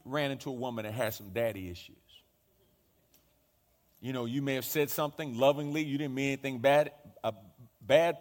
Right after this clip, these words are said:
about it or by it, and all of a sudden you get this, "You're not my father." You're like, "Where did that come from?" Now, daddy issues aren't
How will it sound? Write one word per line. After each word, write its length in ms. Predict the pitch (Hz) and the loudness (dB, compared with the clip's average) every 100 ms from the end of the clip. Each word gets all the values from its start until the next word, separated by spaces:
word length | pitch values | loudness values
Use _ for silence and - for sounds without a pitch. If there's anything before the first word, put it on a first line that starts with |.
| - | -2
about 380 | 113 123 135 | 4 6 6
it 120 | 165 117 | 2 -2
or 60 | |
by 300 | 95 131 165 | 4 8 8
it, 180 | 151 156 - - - - | 6 -2 -8 -20 -20 -4
and 80 | 170 | 4
all 120 | 180 | 6
of 60 | 180 | 6
a 20 | |
sudden 320 | - 220 175 | 4 4 4
you 100 | 165 | 0
get 240 | 160 175 - | 2 2 4
this, 300 | 165 143 - _ _ | 0 0 -6 _ _
"You're 200 | - 247 | 2 8
not 160 | 392 262 | 10 10
my 120 | 233 | 8
father." 480 | 196 214 208 220 285 - - _ - - - - _ _ _ _ - - _ _ _ _ _ _ _ - | 10 12 12 10 4 -6 -18 _ -20 -20 -20 -20 _ _ _ _ -20 -20 _ _ _ _ _ _ _ -20
You're 140 | - 165 | -10 -4
like, 160 | 85 | -4
"Where 280 | 78 87 180 | -6 -4 -4
did 280 | 190 92 107 | -4 -6 2
that 260 | 240 233 - | 4 4 2
come 240 | 135 104 | -4 -4
from?" 260 | - 95 76 - _ _ _ _ _ _ _ _ _ _ _ _ _ _ _ _ _ _ _ - _ _ _ _ _ - | -6 -10 -10 -20 _ _ _ _ _ _ _ _ _ _ _ _ _ _ _ _ _ _ _ -20 _ _ _ _ _ -2
Now, 380 | 170 131 104 - _ _ _ _ _ _ _ _ _ _ _ _ - | 0 0 -2 -14 _ _ _ _ _ _ _ _ _ _ _ _ -8
daddy 440 | 170 240 220 160 | 0 2 0 -2
issues 460 | 190 175 175 170 - _ _ _ _ _ _ - | -6 -6 -8 -10 -12 _ _ _ _ _ _ -6
aren't 420 | 139 160 175 185 | -2 -2 -2 -8